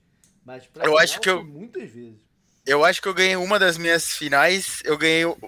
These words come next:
Speaker 2: de você, porque
Speaker 1: Sim.
Speaker 2: a gente já falou, né, desse, desse Dynasty aí, a gen-, a gente começou com um bicampeão, aí eu fui tri, e aí
Speaker 1: É.
Speaker 2: começou agora a ter vários alternados, né? O J P já ganhou uma vez, que ele
Speaker 1: Você
Speaker 2: tava
Speaker 1: ganhou uma
Speaker 2: devendo,
Speaker 1: só?
Speaker 2: que ele só
Speaker 1: É.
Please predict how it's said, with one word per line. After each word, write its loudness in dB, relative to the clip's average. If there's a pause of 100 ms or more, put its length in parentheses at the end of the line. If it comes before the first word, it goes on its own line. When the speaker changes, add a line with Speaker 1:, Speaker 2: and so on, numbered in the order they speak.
(180)
Speaker 2:
de 0
você, 0
porque -2
Speaker 1:
Sim. 6
Speaker 2:
a 6
gente -6
já 4
falou, 2
né, 4
desse, -4 (540)
desse -6
Dynasty 2
aí, 4
a 6
gen-, -4
a 0
gente -4
começou 0
com -6
um -4
bicampeão, 0 (360)
aí 4
eu 4
fui -6
tri, 0 (380)
e 2
aí 6
Speaker 1:
É. 4
Speaker 2:
começou 2
agora 4
a 4
ter 0
vários 2
alternados, 2
né? 2
O 2
J 2
P 0
já 4
ganhou 2
uma 2
vez, -2
que -6
ele -2
Speaker 1:
Você -6
Speaker 2:
tava 2
Speaker 1:
ganhou -2
uma 0
Speaker 2:
devendo, -2
Speaker 1:
só? -2
Speaker 2:
que -4
ele -4
só 2
Speaker 1:
É. -8